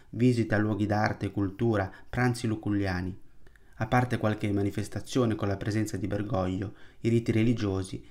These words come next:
sembrano non riprendersi dopo la pandemia. Le parrocchie sono mezzo vuote, salvo se c'è una sagra del santo patrono con salsicce e musica.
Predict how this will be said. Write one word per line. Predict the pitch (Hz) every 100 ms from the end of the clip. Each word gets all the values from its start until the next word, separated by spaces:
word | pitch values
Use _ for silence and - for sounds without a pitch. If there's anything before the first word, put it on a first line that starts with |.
| -
sembrano | - 135 127 117 110
non | 113 123
riprendersi | 120 120 120 101 95 -
dopo | 98 95
la | 95
pandemia. | 95 95 95 95 92 87 - - -
Le | - 98
parrocchie | 104 104 104 - 104
sono | 104
mezzo | 101 101 98
vuote, | 98 101 95 92 92 - - - -
salvo | - - 117 113 120 120
se | -
c'è | 123 104
una | 104
sagra | 113 110 104
del | 101
santo | 101 113 101 -
patrono | 107 101 92 98
con | 95 101
salsicce | 101 107 - 95 92 -
e | 98
musica. | 95 92 95 92